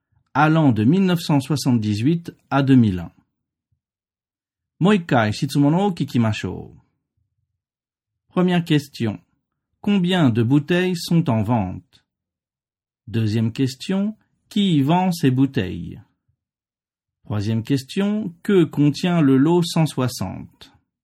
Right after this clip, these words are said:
Moikai news o kikimashou. Les mille soixante-quatre ultimes bouteilles et magnums du maître du pinot noir Henri Jayer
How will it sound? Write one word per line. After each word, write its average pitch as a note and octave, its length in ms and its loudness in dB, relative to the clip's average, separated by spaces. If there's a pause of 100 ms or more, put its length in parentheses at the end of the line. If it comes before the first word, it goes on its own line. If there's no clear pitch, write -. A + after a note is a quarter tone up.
(1120)
Moikai D3 540 2
news C3 340 4
o G3+ 180 2
kikimashou. A2+ 880 -2 (1900)
Les C#3 120 6
mille A3+ 320 4
soixante-quatre F3 840 -2
ultimes E3+ 480 0
bouteilles D3+ 500 2
et G#2+ 60 2
magnums C3 580 4
du G#2 120 -2
maître C3 360 0
du A2+ 120 -2
pinot A#2+ 280 2
noir A#2 400 0
Henri B2 280 2
Jayer B2 500 -2